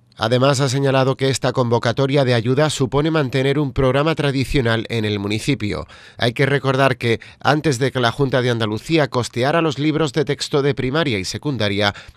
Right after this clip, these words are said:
desde el ayuntamiento se asumió ese gasto. Una vez que la comunidad autónoma puso en marcha ese programa, desde el consistorio se empezó a ayudar a las familias más desfavorecidas con niños escolarizados de tres,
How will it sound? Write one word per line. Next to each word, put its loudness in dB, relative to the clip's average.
desde 0
el 2
ayuntamiento 0
se -2
asumió -2
ese -4
gasto. -2
Una 2
vez 2
que 0
la 0
comunidad 0
autónoma 0
puso -2
en -2
marcha -2
ese -4
programa, 2
desde 0
el -2
consistorio 0
se -2
empezó -2
a 4
ayudar 0
a 2
las -2
familias 0
más 2
desfavorecidas 0
con -2
niños -2
escolarizados -2
de -2
tres, -2